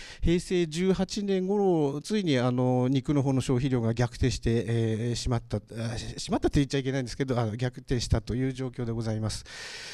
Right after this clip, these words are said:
それで、なおかつ、あの、私の立場で若干気になっておりますのは、こちらの表にあります通り、各世代でもですね、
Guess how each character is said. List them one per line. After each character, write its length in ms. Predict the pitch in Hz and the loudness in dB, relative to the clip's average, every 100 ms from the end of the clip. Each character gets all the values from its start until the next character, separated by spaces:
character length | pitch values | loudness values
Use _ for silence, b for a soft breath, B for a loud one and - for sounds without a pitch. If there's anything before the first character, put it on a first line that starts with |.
| B B | B B
そ 140 | - 165 | -4 -2
れ 80 | |
で、 400 | 165 170 170 156 | 2 2 2 2
な 140 | 165 226 | 0 0
お 40 | |
か 140 | 220 202 | 0 0
つ、 340 | 180 160 147 | 2 4 6
あ 80 | 160 | 8
の、 640 | 156 151 151 151 151 156 | 10 10 10 8 6 4
私 140 | 160 | 4
の 80 | 170 | 4
立 260 | 156 175 185 | 2 -2 -2
場 120 | 165 | -4
で 300 | 143 143 156 147 | -2 0 0 -2
若 240 | 143 170 | 0 0
干 40 | |
気 100 | 139 | 2
に 60 | 156 | 0
な 80 | 165 | 0
っ 20 | |
て 120 | - | 2
お 60 | 147 | 0
り 80 | 143 | 2
ま 100 | 139 | -2
す 100 | 143 | 0
の 120 | 135 | -2
は、 60 | |
こ 120 | 139 151 | -2 -6
ち 120 | 170 | -2
ら 40 | |
の 60 | 165 | -2
表 200 | 156 160 | -2 -2
に 100 | 151 | 0
あ 60 | |
り 100 | 143 | 0
ま 120 | 156 170 | 0 -2
す 100 | - | -2
通 220 | 135 127 | -2 0
り、 220 | 127 123 B B B B - | 0 -2 B B B B 2
各 280 | - - | 2 2
世 180 | - 185 | 2 4
代 220 | 160 131 | 4 4
で 120 | 131 139 | 4 0
も 120 | 123 | 0
で 100 | 104 | -2
す 140 | - | 2
ね、 160 | 123 | 2